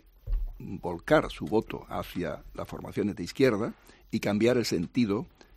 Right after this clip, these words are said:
que tenía el pacto de coalición que la formación Ciudadano hizo con nosotros. Ciudadanos es lo que el señor Casá encabezaba. <clears throat> Y él se sentía, <clears throat> entiendo yo, no contento con Ciudadanos, deja Ciudadanos, pero ha sido leal al pacto que firmamos,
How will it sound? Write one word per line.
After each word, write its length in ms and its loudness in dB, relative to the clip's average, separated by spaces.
que 140 -6
tenía 260 0
el 100 2
pacto 340 0
de 100 0
coalición 560 0
que 140 -8
la 80 -6
formación 400 -4
Ciudadano 380 0
hizo 180 -4
con 160 -10
nosotros. 400 -4
Ciudadanos 460 -4
es 140 0
lo 280 -4
que 200 -6
el 140 -8
señor 180 -12
Casá 520 -8
encabezaba. 580 -2
<clears throat> 300 10
Y 40 -2
él 80 -4
se 140 -2
sentía, 480 6
<clears throat> 180 2
entiendo 480 12
yo, 240 6
no 300 2
contento 360 6
con 100 4
Ciudadanos, 280 6
deja 200 -2
Ciudadanos, 320 2
pero 260 4
ha 120 2
sido 260 6
leal 380 6
al 180 2
pacto 400 4
que 100 0
firmamos, 540 -2